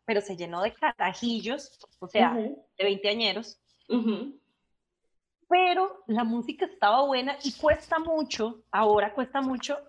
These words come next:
Speaker 2: Claro.
Speaker 1: encontrar un bar donde pongan música así que a uno le guste, porque la música es, o sea, a mí me ponen Bad Bunny y yo siento que el cerebro me revienta, ¿verdad? No lo
Speaker 2: Claro.
Speaker 1: soporto.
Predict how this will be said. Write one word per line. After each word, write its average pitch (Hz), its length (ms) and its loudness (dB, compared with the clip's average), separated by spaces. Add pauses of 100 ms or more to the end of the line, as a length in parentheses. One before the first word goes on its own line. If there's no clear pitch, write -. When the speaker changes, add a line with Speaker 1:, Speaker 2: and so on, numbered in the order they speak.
Speaker 2:
Claro. 190 460 4
Speaker 1:
encontrar 226 320 2
un 262 160 2
bar 247 260 6
donde 247 220 0
pongan 214 340 -2
música 247 600 -2
así 226 380 -4
que 240 80 -4
a 196 60 4
uno 196 180 -2
le 220 80 -2
guste, 208 300 -6
porque 185 400 -8
la 175 80 0
música 185 580 -4
es, - 440 -10 (240)
o 202 120 4
sea, 208 280 4
a 185 120 2
mí 190 120 -2
me 202 100 0
ponen 220 580 -2 (160)
Bad 180 360 -2
Bunny 220 440 -2
y 175 280 -6
yo 170 140 -8
siento 190 360 -8
que 170 220 -12 (240)
el 190 120 -6
cerebro 170 380 -6
me 220 180 0
revienta, 180 960 -4
¿verdad? 180 240 -4
No 208 120 -2
lo 180 80 -6
Speaker 2:
Claro. 247 260 0
Speaker 1:
soporto. 262 380 -2